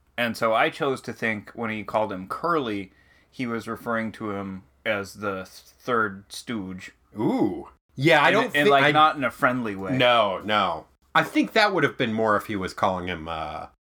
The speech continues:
Speaker 2: Curly Joe, the replacement for Curly.
Speaker 1: That's probably worse.
Speaker 2: Yeah.
Speaker 1: But, you know, it's a busy comic. You only got so many letters.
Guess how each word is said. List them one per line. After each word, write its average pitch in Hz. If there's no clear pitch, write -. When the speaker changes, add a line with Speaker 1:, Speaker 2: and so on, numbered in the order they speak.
Speaker 2:
Curly 98
Joe, 85
the 101
replacement 90
for 80
Curly. -
Speaker 1:
That's -
probably 82
worse. 85
Speaker 2:
Yeah. 87
Speaker 1:
But, 101
you 120
know, 90
it's -
a 120
busy 107
comic. 95
You 98
only 92
got 95
so 95
many 90
letters. 95